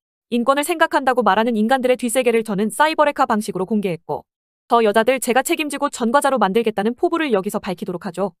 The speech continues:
마지막으로 이 영상을 보며 혹시라도 자신이 응원하는 정치인의 이름이 나왔다고 화내시는 분이 계실까봐 말씀드립니다.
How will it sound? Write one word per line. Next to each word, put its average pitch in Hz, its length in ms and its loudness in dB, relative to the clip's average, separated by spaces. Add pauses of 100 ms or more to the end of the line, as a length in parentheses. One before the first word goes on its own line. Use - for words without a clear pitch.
(300)
마지막으로 254 480 0
이 240 160 0
영상을 254 320 2
보며 220 400 0
혹시라도 302 420 0
자신이 240 400 -4
응원하는 285 460 0
정치인의 262 480 -2
이름이 240 200 0
나왔다고 180 480 0
화내시는 294 400 -4
분이 208 180 -2
계실까봐 220 500 0
말씀드립니다. 160 680 -4